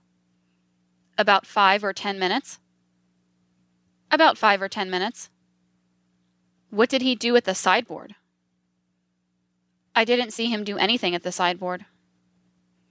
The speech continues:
"Isn't there a door between the cook room and the dining room?" These gentlemen asked him, and Albert said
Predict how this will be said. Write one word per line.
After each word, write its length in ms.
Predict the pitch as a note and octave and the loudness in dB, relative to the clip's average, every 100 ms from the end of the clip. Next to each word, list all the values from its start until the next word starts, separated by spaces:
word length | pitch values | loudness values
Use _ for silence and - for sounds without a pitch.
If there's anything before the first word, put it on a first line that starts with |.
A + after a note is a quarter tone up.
| _ _ _ _ _ _ _ _ _ _ _ | _ _ _ _ _ _ _ _ _ _ _
"Isn't 240 | B3 C4+ D#4 | -10 -4 0
there 200 | E4 D4 | 4 4
a 40 | |
door 360 | G#3+ G3+ G#3 A3 | 2 -2 0 0
between 300 | A3 A3 G3+ | -4 -6 -8
the 60 | |
cook 280 | F3+ A#3 - | -8 -10 -8
room 240 | A#3 B3 F#3+ | -6 -4 -4
and 100 | F#3+ | -4
the 80 | |
dining 340 | F#3+ F3+ F#3 G#3 | 0 0 0 -2
room?" 260 | A3+ B3+ _ _ _ _ _ _ _ _ _ _ _ _ _ _ _ _ _ _ _ _ _ _ _ _ _ _ _ _ _ _ _ _ _ - | -6 -6 _ _ _ _ _ _ _ _ _ _ _ _ _ _ _ _ _ _ _ _ _ _ _ _ _ _ _ _ _ _ _ _ _ -6
These 380 | A#3+ D4+ D#4+ A3+ | 2 4 4 0
gentlemen 420 | A#3+ A#3+ A#3 G3+ | -2 -2 -4 0
asked 260 | F#3+ G3+ - | 0 0 -4
him, 240 | F3+ F3+ - _ _ _ _ _ _ _ _ - | -6 -6 -12 _ _ _ _ _ _ _ _ -4
and 160 | G#3 | 2
Albert 280 | G3+ G3 - | 4 2 -2
said 340 | - G3 F#3+ | 2 4 4